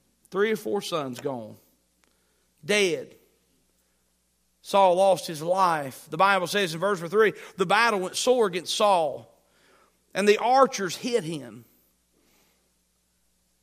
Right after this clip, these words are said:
And he was sore wounded of the archers. Then said Saul unto his armor bearer, Draw thy sword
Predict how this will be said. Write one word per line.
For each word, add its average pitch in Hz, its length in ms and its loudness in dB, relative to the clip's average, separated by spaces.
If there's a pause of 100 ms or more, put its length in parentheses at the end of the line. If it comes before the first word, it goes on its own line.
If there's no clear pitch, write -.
(240)
And 147 120 -6
he 226 120 0
was 196 120 -2
sore 240 440 0
wounded 208 440 -4
of 151 80 -4
the 160 100 -6
archers. - 760 -8 (500)
Then 330 220 -2
said 262 280 -4
Saul 165 460 -2
unto 165 160 -8
his 156 140 -6
armor 147 380 -4
bearer, - 440 -14 (1160)
Draw 285 420 4
thy 226 220 -4
sword 151 640 -8